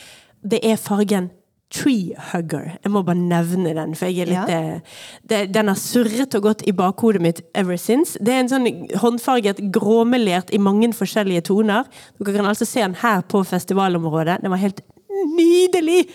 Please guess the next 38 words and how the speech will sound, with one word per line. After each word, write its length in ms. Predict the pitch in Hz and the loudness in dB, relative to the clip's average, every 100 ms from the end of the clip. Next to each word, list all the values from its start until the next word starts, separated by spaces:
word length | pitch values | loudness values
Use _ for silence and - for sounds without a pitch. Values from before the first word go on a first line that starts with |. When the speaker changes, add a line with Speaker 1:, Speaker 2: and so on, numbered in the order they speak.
| - | -14
Speaker 1:
farge, 480 | - 180 180 180 170 | -6 -2 0 0 -2
og 100 | 175 | 0
jeg 160 | 175 180 | -2 0
tror 160 | 214 | -2
jeg 60 | 175 | -2
skal 180 | - 165 | -6 -6
kjøpe 240 | 165 165 | -4 -2
meg 80 | 160 | 0
garn 240 | 170 160 | 0 0
i 80 | 151 | -2
den. 180 | 131 - - - | -6 -12 -16 -2
Speaker 2:
<laughs> 320 | 226 - 330 262 | -2 0 -2 0
Speaker 1:
Men 140 | 330 | 2
det 80 | 480 | 0
jeg 400 | - 320 320 349 | 0 2 4 4
egentlig 480 | 440 403 - 175 - - _ - | 4 4 0 -2 -4 -10 _ -16
skulle 320 | - 190 220 | -6 -4 -2
tipse 320 | 185 180 247 | -2 -2 0
om, 160 | 269 185 - _ | 2 0 -2 _
Speaker 2:
Ja. 160 | 185 233 - | -6 -6 -2
Speaker 1:
det 220 | 240 320 381 | 2 4 4
er 300 | 247 214 208 | 2 2 2
en 80 | 202 | 2
oppskrift 500 | 226 - 302 277 - | -2 0 0 0 -6
fra 340 | - 262 220 - | 0 2 2 2
Anna 320 | 214 226 214 214 - _ | 0 2 0 0 -6 _
Anne 360 | 254 294 302 247 - _ 208 | 0 4 4 2 -2 _ -4
Wendsel. 680 | 226 359 - - 165 - - - - - - | 0 2 0 -4 -4 -4 -10 -18 -20 -20 -10
Det 80 | - | 0
er 40 | 370 | 4
jo 100 | 320 | 4
hun 140 | 269 | 4
samme 300 | 254 262 285 | 2 2 2
som 140 | 285 233 | 0 -2
har 80 | |
strikket, 580 | 208 220 226 - 240 240 | 0 -2 -2 -2 -2 0
eh, 240 | 220 190 190 | 0 2 2
nei, 320 | 226 190 | 0 0